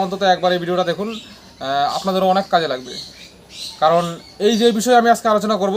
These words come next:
আহ, আমার মনে হয় না কেউ কোনো ভিডিওতে সেরকম বলে। যাই হোক, আমি আজকে যেটুকু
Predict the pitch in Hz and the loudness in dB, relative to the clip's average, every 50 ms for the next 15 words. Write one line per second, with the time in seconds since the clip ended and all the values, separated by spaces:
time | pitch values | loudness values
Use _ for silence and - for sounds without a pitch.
0 | 233 240 240 240 - - - - - - - - - 139 139 147 151 156 156 156 | 0 -2 -2 -6 -10 -20 -20 -20 -20 -20 -20 -20 -12 -8 -4 -2 -2 -2 -2 -2
1 | - - 147 180 202 208 190 185 202 214 208 226 233 226 220 214 214 220 220 202 | -4 -4 -2 0 0 2 2 2 4 4 6 6 6 4 4 2 2 2 0 -2
2 | - - - - - - 196 208 214 196 214 220 214 190 190 196 202 202 202 214 | -4 -8 -14 -20 -10 -4 -2 -2 -2 -2 -2 -4 -2 -2 0 0 0 0 0 -2
3 | 214 214 214 214 202 - - - 165 - - 196 190 190 202 185 147 160 170 170 | -2 -2 -2 -2 -4 -6 -10 -14 -14 -10 -6 -6 -2 -2 -2 -2 2 2 2 2
4 | 185 208 226 - - - - - - - - - - 131 120 156 165 208 226 - | 2 0 -2 -10 -18 -20 -20 -20 -20 -20 -20 -16 -14 -4 2 4 6 6 4 2
5 | - - - _ _ _ _ - 139 160 175 175 175 - - 202 190 190 190 185 | -6 -20 -20 _ _ _ _ -10 -8 -4 -4 -4 -4 -2 -2 0 2 2 2 0
6 | - - - - - - - - - - - - - 151 156 180 170 | -2 -8 -16 -20 -20 -20 -20 -20 -20 -20 -20 -12 -8 -6 -4 -2 0